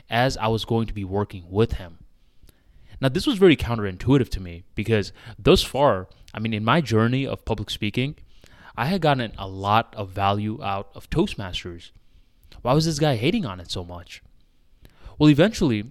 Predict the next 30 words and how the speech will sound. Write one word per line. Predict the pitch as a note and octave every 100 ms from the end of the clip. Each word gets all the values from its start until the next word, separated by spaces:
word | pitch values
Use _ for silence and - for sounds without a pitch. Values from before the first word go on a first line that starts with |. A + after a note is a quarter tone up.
| -
as | B2 A2+
we | B2+
started | - C3+ -
to | -
talk | A#2 G#2
more | G2 G2+ A2 C3+
and | A2
more | G#2 G#2 G#2+
and | G#2 A2
more, | G#2 G#2+ D#3 - - - A#2
I |
realized | A2+ D3 G3 A#2 G#2 -
that | G2+ F#2+ - - -
he | - C3+ D3+
had | D3
been | C3 A#2+
public | - A#2+ A#2+
speaking | - A#2+ A2 A#2 A2+ - -
all | - B2+ F#3
around | F3 D3 D3+
the | G2+
world | G2 A2 B2 - - - -
for | -
years. | G#2+ F#2 A2+ C#3 F#2+ E2+ - - - - - -
I |
mean, | E3 C#3
he | F3+
had | C4+
been | G3+
speaking | - C#3+ D3+ E3 E3